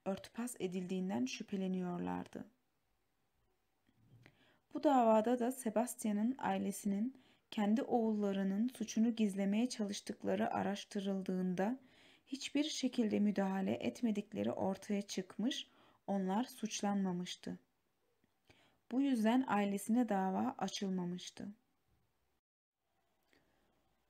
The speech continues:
Bu sonuç davayı takip eden insanları tatmin etmemişti.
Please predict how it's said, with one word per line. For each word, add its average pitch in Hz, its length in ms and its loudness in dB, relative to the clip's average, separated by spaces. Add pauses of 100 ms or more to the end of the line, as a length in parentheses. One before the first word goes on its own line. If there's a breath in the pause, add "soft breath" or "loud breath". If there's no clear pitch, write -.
(140)
Bu 233 140 4
sonuç 240 640 0
davayı 185 560 2
takip 208 460 -4
eden 208 240 2
insanları 196 800 0
tatmin 208 560 -2
etmemişti. 180 840 -6